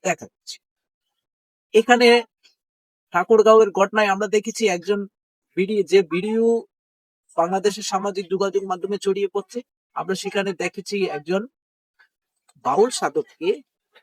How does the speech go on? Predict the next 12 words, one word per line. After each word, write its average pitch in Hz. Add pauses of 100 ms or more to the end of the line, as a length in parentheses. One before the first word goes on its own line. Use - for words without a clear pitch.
(120)
সেখানে 180 (140)
লাথি, 151 (140)
কিল, 196 (120)
ঘুষি 156
দিয়ে 175 (500)
যে -
যেভাবে -
পারছে - (220)
হেনস্থা 151
করছে, - (1300)
নির্যাতন 165
করছে। -